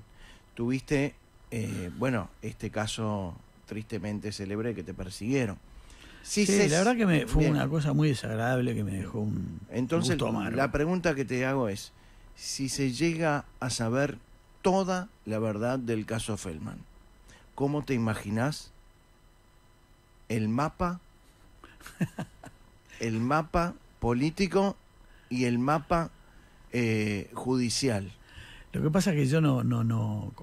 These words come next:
Speaker 2: eh, una afirmación de ese tipo implicaría acusaciones que yo, yo puedo tener sospechas, oler cosas, pero si yo digo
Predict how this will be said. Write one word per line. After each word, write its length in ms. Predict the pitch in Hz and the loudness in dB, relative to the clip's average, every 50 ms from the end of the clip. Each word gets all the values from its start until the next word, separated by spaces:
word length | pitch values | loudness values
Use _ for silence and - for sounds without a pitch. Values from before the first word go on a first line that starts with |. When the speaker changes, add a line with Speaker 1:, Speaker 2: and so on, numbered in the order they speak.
| - - - - - | -18 -20 -20 -18 -14
Speaker 2:
eh, 220 | - - - - - - - - | -12 -12 -12 -14 -18 -20 -4 0
una 100 | 165 156 | 0 2
afirmación 420 | 143 135 135 120 120 113 - 139 139 | 2 2 2 0 0 0 2 2 2
de 80 | 139 | 2
ese 120 | 120 107 117 | 0 -2 -2
tipo 220 | 110 127 127 135 | -4 -2 0 0
implicaría 480 | 131 117 104 107 101 104 101 104 113 123 | 0 0 0 -2 -4 -4 -2 -2 0 0
acusaciones 520 | 120 117 98 92 92 90 107 117 131 123 | -2 -2 -4 -4 -6 -4 -2 -2 -2 -2
que 120 | - - 90 | -4 -6 -6
yo, 220 | 95 110 110 110 - - - - - - - - - | -4 -4 -4 -6 -8 -14 -20 -20 -20 -20 -20 -10 -8
yo 60 | 139 | -4
puedo 160 | 143 139 127 | -2 -2 0
tener 320 | 123 131 123 127 127 123 113 | 2 2 2 2 2 0 0
sospechas, 680 | - - - - - 123 117 113 107 98 95 90 87 - | -2 -6 -8 -6 -2 -2 0 0 0 -2 -4 -8 -8 -6
oler 320 | - 101 104 107 101 101 | -4 -2 -2 -2 -2 -2
cosas, 380 | 98 104 104 107 - - - - | -4 -4 -4 -4 -6 -8 -10 -8
pero 260 | - - - - - - - - - - - - - | -6 -6 -6 -6 -8 -10 -14 -18 -20 -20 -20 -20 -16
si 180 | - - - | -6 -2 0
yo 180 | 117 117 160 165 | 4 4 6 6
digo 460 | 165 165 160 147 127 117 101 90 85 | 6 6 6 4 4 2 0 -2 -6